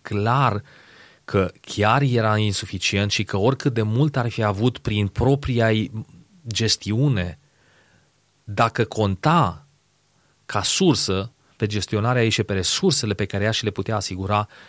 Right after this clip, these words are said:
ea trăia într-un univers fără Dumnezeu.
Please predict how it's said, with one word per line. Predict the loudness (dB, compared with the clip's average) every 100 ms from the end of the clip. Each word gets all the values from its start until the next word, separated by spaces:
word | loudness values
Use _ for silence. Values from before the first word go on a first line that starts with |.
| -4
ea | 2 2 2
trăia | -2 -2 2 0 0
într-un | -2 -2 -2
univers | 0 -2 0 0 0 -2
fără | -2 -2
Dumnezeu. | -2 -2 -2 -2 -6